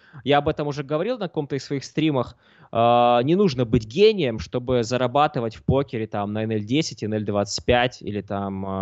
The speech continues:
э, чуть-чуть выше, да, условно. Просто нужно потратить какое-то, может быть, небольшое время, чтобы там к чему-то подстроиться, э, что-то изучить. В каких румах в основном катаете? В основном я на старзах катаю.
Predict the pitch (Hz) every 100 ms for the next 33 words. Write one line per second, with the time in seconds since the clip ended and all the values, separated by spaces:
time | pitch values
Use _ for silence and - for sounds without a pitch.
0 | 95 95 - - - 110 98 117 - 92
1 | 104 123 - 107 104 156 - 170 147 143
2 | 135 - 147 - - 120 - 139 - 110
3 | 123 101 110 120 117 135 123 - 110 107
4 | 160 190 120 - _ _ _ - 110 107
5 | 113 104 - 139 139 120 110 113 - -
6 | 180 190 175 - 131 123 _ _ _ -
7 | 107 - 135 127 113 113 - 101 - -
8 | _ _ _ _ _ _ _ _ _ _
9 | 127 160 175 143 127 123 - 117 127 -
10 | 190 214 - 120 127 165 175 123 123 120
11 | - 113 98 98 98 92 - 92 87